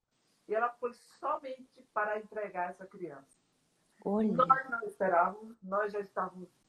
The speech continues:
Speaker 1: já perto já de, de concluir o nosso tempo lá. E no dia que a gente não esperava, nem tínhamos nada preparado, nem esperávamos mesmo, Deus nos enviou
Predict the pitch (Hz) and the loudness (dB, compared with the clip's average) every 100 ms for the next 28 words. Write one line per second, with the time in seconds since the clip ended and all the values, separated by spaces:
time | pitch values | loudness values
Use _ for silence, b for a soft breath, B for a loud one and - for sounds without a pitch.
0 | _ _ _ _ 165 202 214 220 - 190 | _ _ _ _ -2 0 2 0 0 -4
1 | 190 180 180 _ _ 175 - 202 196 202 | -4 -6 -18 _ _ -14 -8 -8 -6 -4
2 | 208 185 180 - _ _ 185 185 - 165 | -2 2 2 2 _ _ -2 -2 -6 -2
3 | 151 170 - _ _ _ _ _ _ _ | 2 0 -2 _ _ _ _ _ _ _
4 | _ 226 262 285 277 269 262 240 240 240 | _ -2 -2 -2 2 2 0 -8 -6 4
5 | 262 320 - 311 240 247 247 240 330 - | 4 4 6 8 8 6 0 -6 -8 -10
6 | 311 285 311 - 240 247 233 233 262 233 | -12 -12 -14 -12 -4 4 4 4 -2 -4
7 | 226 202 180 170 170 _ _ _ _ _ | -4 -2 0 -2 -4 _ _ _ _ _
8 | _ 220 247 302 330 - - 240 202 196 | _ -4 -2 -2 -8 -8 -2 4 4 2
9 | 196 180 180 180 _ _ _ 180 180 208 | -10 -6 -8 -8 _ _ _ -4 8 8
10 | 208 208 202 196 190 196 175 180 | 6 -4 -6 -6 -6 -8 -8 -8